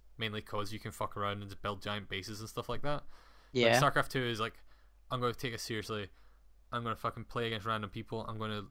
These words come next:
Speaker 1: place in the leagues. I'm gonna fucking rank and do all the ranked matches, and it's gonna be great.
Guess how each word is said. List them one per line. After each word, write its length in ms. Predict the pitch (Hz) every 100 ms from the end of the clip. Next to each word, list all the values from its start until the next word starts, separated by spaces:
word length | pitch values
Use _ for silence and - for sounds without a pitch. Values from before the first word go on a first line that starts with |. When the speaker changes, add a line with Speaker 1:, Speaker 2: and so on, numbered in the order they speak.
| - - -
Speaker 1:
place 360 | - 135 127 117
in 120 | 120
the 60 | 107
leagues. 340 | 110 113 104 113
I'm 140 | 110
gonna 240 | 110 110 98
fucking 380 | 117 - 104 101
rank 600 | 104 107 110 98 - - 113
and 100 | 95
do 100 | 113
all 100 | 110
the 80 | 101
ranked 320 | 107 110 113
matches, 480 | 110 107 - 110 101
and 80 | 104
it's 80 |
gonna 160 | - 101
be 100 | -
great. 380 | - 139 139 135